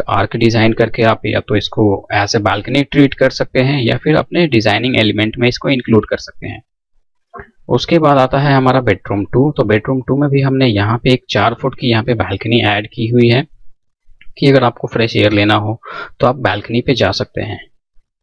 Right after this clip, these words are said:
उसके बाद आता है हमारा bedroom One।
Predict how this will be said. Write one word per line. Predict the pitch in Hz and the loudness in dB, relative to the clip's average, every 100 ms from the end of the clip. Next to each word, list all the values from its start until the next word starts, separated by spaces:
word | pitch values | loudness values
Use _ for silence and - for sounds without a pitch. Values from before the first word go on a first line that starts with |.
| _ _ _ _ _ - - - | _ _ _ _ _ -20 -8 -6
उसके | 139 165 | -2 2
बाद | 156 143 | 4 4
आता | 139 143 | 2 2
है | 143 | 2
हमारा | 135 135 | 2 2
bedroom | 120 107 90 - 113 113 107 - - 110 | 2 -2 -2 -2 -2 -4 -8 -16 -20 -6
One। | 110 110 135 | -2 -2 -4